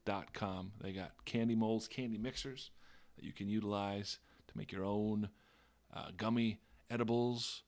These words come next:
at home. Um, again, that's Oregon Baba dot com. Also, check out my buddy Stan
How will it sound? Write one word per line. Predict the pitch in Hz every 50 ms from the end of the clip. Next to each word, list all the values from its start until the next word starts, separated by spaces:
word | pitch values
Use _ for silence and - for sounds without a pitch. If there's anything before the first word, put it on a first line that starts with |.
| _ _ -
at | - 104 -
home. | - - - - - - - _ _ _ - - - - - - - - - - - - -
Um, | - 90 87 85 80 80 78 73 67 58 76 - - -
again, | - 101 104 113
that's | 104 98 - -
Oregon | - 131 135 139 135 135 131 110
Baba | - 120 117 120 113 123 120 - - - - - - -
dot | - 110 110 101 - -
com. | - 107 101 90 - -
Also, | 156 180 190 - - 156 123
check | - - 151 143 -
out | 143 120
my | 120 123 120
buddy | 113 123 123 120 113
Stan | - - - - - 135 135 143 143 127 110 95 92 95